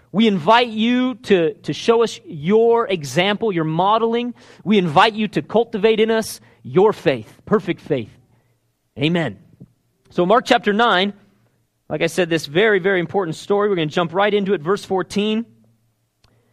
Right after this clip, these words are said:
Verse fourteen, Jesus is coming down from the mountain with James, John, and Peter. He's coming down from that mountain where he was transfigured. They saw the glory of Jesus. He's coming down from the mountain.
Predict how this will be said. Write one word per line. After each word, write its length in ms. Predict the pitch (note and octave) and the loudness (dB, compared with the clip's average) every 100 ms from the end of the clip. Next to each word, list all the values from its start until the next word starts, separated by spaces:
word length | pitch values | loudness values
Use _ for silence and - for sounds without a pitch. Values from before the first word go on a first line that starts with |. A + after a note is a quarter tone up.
| _ | _
Verse 200 | F3 F#3 | -4 -2
fourteen, 640 | - F#3+ F3+ G#3 G#3 G#3+ - _ _ _ C3+ | -2 -2 0 -2 0 -2 -6 _ _ _ -2
Jesus 360 | F3+ G#3+ A3 | 0 2 0
is 80 | F3 | 0
coming 280 | - A3+ G#3+ | 0 2 4
down 160 | A3 G3 | 2 2
from 80 | |
the 60 | G3+ | 2
mountain 360 | G3 A3 A#3 G3+ | 2 2 0 -2
with 160 | C#3+ | -4
James, 560 | A#2 A3 G#3+ A3+ A3+ - | 0 2 2 0 -2 -6
John, 420 | C#3 G3 G#3 G#3+ | 0 2 2 0
and 160 | F3 D#3+ | -2 -2
Peter. 400 | G#3+ A3+ A#3+ A#3+ - _ _ _ _ _ _ _ _ - | 0 4 2 0 -12 _ _ _ _ _ _ _ _ -2
He's 120 | G3 | 0
coming 240 | G#3+ G3 | 2 2
down 160 | G3 G#3+ | 2 2
from 100 | G#3 | 2
that 160 | G3+ F3+ | 2 4
mountain 240 | G3 G#3 | 2 2
where 100 | F#3 | 0
he 100 | G#3 | 0
was 140 | D#3 | -2
transfigured. 840 | - G#3+ A3 G#3 - A3+ G3 A3+ F3 | -2 0 0 0 0 -2 0 0 2
They 100 | D#3 | 0
saw 320 | - G3+ G3 | 0 0 0
the 80 | E3+ | 0
glory 420 | E3+ G#3+ A3 G3+ | 4 4 4 2
of 100 | D3+ | -2
Jesus. 380 | B2+ A3 G#3 F#3 | -2 -2 -2 -4
He's 140 | D3 | -4
coming 260 | G#3 G3+ F#3+ | -2 0 2
down 180 | G3+ | 0
from 100 | F#3 | 0
the 120 | F3 F#3 | -2 0
mountain. 240 | G#3+ | -2